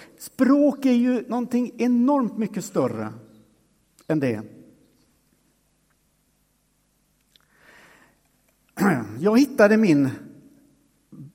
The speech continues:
basun här, eh, i-, idag. Källan. Ja, den är, den är,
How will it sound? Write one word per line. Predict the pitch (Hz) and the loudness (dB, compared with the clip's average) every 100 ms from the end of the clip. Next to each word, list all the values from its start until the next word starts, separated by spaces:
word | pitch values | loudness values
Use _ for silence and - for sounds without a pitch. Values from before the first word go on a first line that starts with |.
| _ | _
basun | 165 160 196 - 294 294 156 135 | -10 -6 -6 -2 -2 -2 -4 -4
här, | 110 139 202 - - _ _ _ _ _ _ _ _ _ _ _ _ _ _ _ | -2 -2 -4 -10 -20 _ _ _ _ _ _ _ _ _ _ _ _ _ _ _
eh, | 165 | 0
i-, | 160 - - - - - _ _ _ _ | 0 -4 -20 -20 -20 -20 _ _ _ _
idag. | - 147 113 170 190 - _ _ _ _ _ _ _ _ | -4 -2 -2 -4 -8 -20 _ _ _ _ _ _ _ _
Källan. | - 131 120 120 185 - - _ _ _ _ _ _ _ _ _ _ _ _ _ _ _ _ _ | -4 -2 0 -2 -6 -12 -20 _ _ _ _ _ _ _ _ _ _ _ _ _ _ _ _ _
Ja, | 156 151 - - - - - _ _ _ _ _ _ _ _ - | -6 -4 -6 -12 -20 -20 -20 _ _ _ _ _ _ _ _ -4
den | 170 | 0
är, | 170 156 156 - - - _ _ _ | 2 2 0 -8 -20 -20 _ _ _
den | 165 233 247 | 4 6 6
är, | 214 202 | 4 4